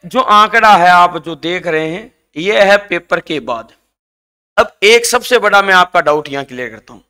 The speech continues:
कि वैकेंसी, post of vacancy कितनी थी बेटा? ये वैकेंसी थी लगभग साठ हजार पदों की, बासठ हजार पद बताए जा रहे थे बढ़ने के बाद में। तो लगभग जैसा मैं आपको बताऊं कि पांच लाख चौपन हजार नौ सौ तीन को पास किया गया था, क्योंकि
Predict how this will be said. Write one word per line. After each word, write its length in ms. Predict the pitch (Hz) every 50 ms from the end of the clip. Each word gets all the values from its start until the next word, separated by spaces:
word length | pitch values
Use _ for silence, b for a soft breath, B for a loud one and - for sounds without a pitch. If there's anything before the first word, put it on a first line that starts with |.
| _ _ _ _ _ _ _ _ _ _ _ _ _ -
कि 60 | 240
वैकेंसी, 580 | 180 143 160 170 - - 226 226 247 233 - 240
post 320 | _ - 220 233 233 233 240
of 120 | 233 190
vacancy 380 | 208 208 208 220 214 220 202 220
कितनी 240 | - 190 185 220
थी 100 | 196 220 208
बेटा? 300 | 202 208 - 220 226 226 - _ _ -
ये 120 | 156 180 180
वैकेंसी 400 | 170 165 165 180 190 180 - 208
थी 100 | 180 214
लगभग 420 | 185 151 - - 180 180 180 180 -
साठ 360 | - - 190 170 - - 143
हजार 260 | 147 135 139 131 127 123
पदों 240 | - 117 120 127
की, 80 | 131 139
बासठ 340 | 143 160 170 180 175 160 151
हजार 220 | 156 147 156 147 -
पद 160 | - 151 147
बताए 280 | 135 131 131 131 131 131
जा 140 | 131 127 123
रहे 100 | 120 123 -
थे 120 | 180 226 240 b b b b b b -
बढ़ने 280 | 185 202 202 208 202 190
के 100 | 165 147
बाद 220 | 123 123 117 107 110
में। 80 | 110 - _ _ _ _ _ _ _ _ _ _ _ _ _ _ _ _ _ _ -
तो 80 | 247
लगभग 560 | 233 185 170 180 220 262 247 254 262 262 240 214
जैसा 280 | 202 226 226 233 240
मैं 100 | 226 220
आपको 200 | 214 208 196 214 202
बताऊं 220 | 202 202 208 220
कि 80 | 214 240 _ _
पांच 340 | - 180 185 190 202 - 214
लाख 220 | 208 226 233 226
चौपन 360 | - - 202 185 - 226 220
हजार 300 | 208 185 175 202 220 233
नौ 160 | 208 175 160 151
सौ 140 | - - 208
तीन 260 | - - - 202 220 214
को 100 | 208 196
पास 240 | - 185 185 185 -
किया 180 | - 180 180 180
गया 160 | 180 180 185
था, 100 | 185 233
क्योंकि 260 | - 233 190 233